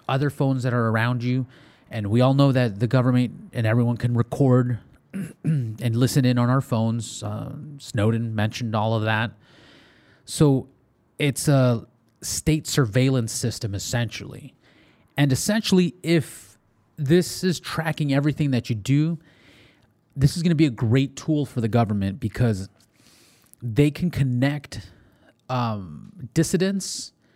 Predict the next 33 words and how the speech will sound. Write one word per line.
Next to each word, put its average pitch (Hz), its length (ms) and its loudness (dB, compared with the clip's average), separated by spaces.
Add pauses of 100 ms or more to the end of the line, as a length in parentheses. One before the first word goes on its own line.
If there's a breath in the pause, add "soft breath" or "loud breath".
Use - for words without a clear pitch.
(320 soft breath)
And, 117 440 -2 (180)
and 123 300 -2
something 202 320 0
that 170 140 0
this - 180 -4
lady 143 260 2
mentioned 135 440 0
in 113 60 0
this 101 120 -2
video 120 340 0
was 107 160 0
saying 131 280 -2
that 113 240 -2 (1800 soft breath)
if - 420 -2 (360)
for - 140 2
some 185 260 0
reason 160 440 0
you're, 135 500 2 (560 loud breath)
uh, - 220 -16
you're 135 160 -2
causing 151 360 -2
trouble 139 340 -2
for - 120 -6
the 120 80 -2
government, 123 460 0
they 120 80 -6
could - 160 0
just - 160 -8
put 147 260 2 (460)
that 117 420 -2
you 123 220 2
have 147 260 -4
covid, 101 400 -6